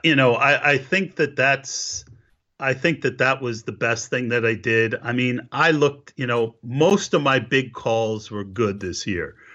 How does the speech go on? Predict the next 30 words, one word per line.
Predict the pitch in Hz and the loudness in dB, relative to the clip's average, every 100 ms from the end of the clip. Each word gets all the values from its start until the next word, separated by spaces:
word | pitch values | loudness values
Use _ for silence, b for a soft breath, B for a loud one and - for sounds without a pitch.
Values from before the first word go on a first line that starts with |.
| B B - | B B -4
Uh, | 107 107 104 | 0 2 2
but | - 127 | 2 4
I | 135 | 6
also | 202 285 - 156 | 4 2 2 2
had | 143 135 135 | 2 0 -2
some | - 110 | -6 -2
bad | 117 131 139 | 2 2 2
calls | 135 139 131 131 123 | -2 0 2 2 -2
and | - 117 107 | -8 -6 -2
a | |
lot | 113 117 117 | 2 2 4
of | 120 | 2
injuries. | 117 120 117 - 95 87 87 80 - B B B B | 0 -2 -2 -2 -2 -4 -6 -10 -14 B B B B
So | - 143 120 | -2 2 2
following | 113 - 156 269 302 247 180 | 2 0 0 2 0 -2 2
those | 156 151 135 | 4 4 0
rules | 123 131 147 139 110 | -2 2 2 2 -2
of | 110 | -6
supercharging | - - 135 135 127 - 127 117 117 113 | -4 -2 -2 -2 -2 2 4 4 0 0
my | 110 | 0
teams, | 101 - 147 139 113 101 | -2 0 4 4 4 0
I | 107 | -2
think, | - 120 107 | 0 -2 0
was | 110 95 | -4 -2
the | 104 | -2
best | 104 101 - | 0 0 -2
call | - 98 101 | -2 0 0
of | 95 | -2
the | 92 | -6
year. | 87 78 - | -6 -6 -10